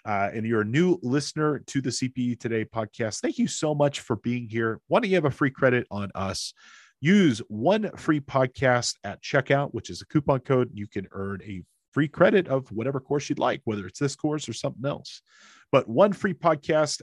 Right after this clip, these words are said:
at checkout, and you can pick a class of whatever you'd like. All right. Once again, as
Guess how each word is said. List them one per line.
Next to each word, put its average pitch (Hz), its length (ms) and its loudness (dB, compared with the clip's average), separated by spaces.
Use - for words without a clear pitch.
at 113 160 -8
checkout, 117 580 0
and 92 120 -14
you 107 100 -10
can 90 160 -10
pick 180 320 -6
a 120 120 -6
class - 520 -8
of 110 140 -16
whatever 92 280 -14
you'd 90 240 -16
like. - 400 -16
All 180 120 6
right. 175 300 6
Once 185 220 0
again, 196 260 2
as 147 200 -2